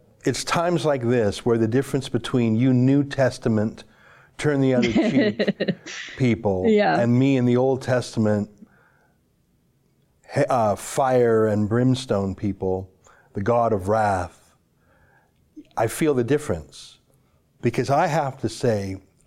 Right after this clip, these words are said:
Speaker 1: I am full of an anger on behalf of these Hutterites, even if they don't feel it for themselves. And I know a little bit about the law, Sheila. I know that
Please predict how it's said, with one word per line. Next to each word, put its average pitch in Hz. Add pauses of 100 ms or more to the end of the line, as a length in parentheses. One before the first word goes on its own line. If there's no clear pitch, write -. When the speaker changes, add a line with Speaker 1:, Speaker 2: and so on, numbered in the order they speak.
Speaker 1:
I 131
am 135
full 151
of 127
an 127
anger 143
on 113
behalf 170
of 98
these 82 (680)
Hutterites, 95
even 139
if 127
they 131
don't 131
feel 127
it 117
for -
themselves. 113 (800)
And 120 (1800)
I 127
know 160
a 180
little 170
bit 147
about 135
the 135
law, 139
Sheila. 107
I 110
know 139 (100)
that 123